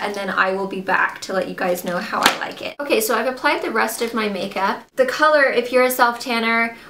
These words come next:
or if, if you're a spray tanner or whatever,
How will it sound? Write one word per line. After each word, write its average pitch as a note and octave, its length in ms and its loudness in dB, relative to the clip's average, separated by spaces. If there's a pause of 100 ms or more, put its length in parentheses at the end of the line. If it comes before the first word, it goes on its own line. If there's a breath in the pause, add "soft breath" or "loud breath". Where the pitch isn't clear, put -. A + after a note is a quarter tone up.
(120 loud breath)
or G#3+ 240 6
if, G3+ 380 -2
if G#3+ 160 -2
you're G#3+ 100 6
a G#3+ 60 4
spray A3 320 2
tanner G#3+ 360 0
or F#3+ 80 2
whatever, G#3 500 2